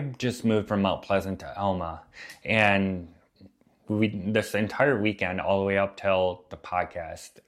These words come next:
I have actually been moving. So, um, everything's kinda hectic, and we're kinda recording this in between moving and that.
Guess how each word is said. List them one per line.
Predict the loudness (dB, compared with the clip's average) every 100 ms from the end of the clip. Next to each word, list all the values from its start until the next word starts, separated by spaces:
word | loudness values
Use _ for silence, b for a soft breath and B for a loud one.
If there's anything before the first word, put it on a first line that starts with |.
| -8
I | -6
have | -4 -4 -4 -4
actually | -4 -4 -2 -6
been | -4 -6 -4
moving. | -6 -6 -8 -10 -4
So, | 2 4 2 -2 B B B 4
um, | 6 6 4 B B B B B B B 2
everything's | 6 6 6 4 6
kinda | 4 4
hectic, | 4 4 4 0 -2 -16
and | -2 2 2 2 4
we're | 2 2
kinda | 0 2 4
recording | 2 0 2 2 2 -2
this | -2 -2
in | -2 -2
between | -4 -4 -2 0 0
moving | 0 0 2 2
and | 2 2
that. | 2 -2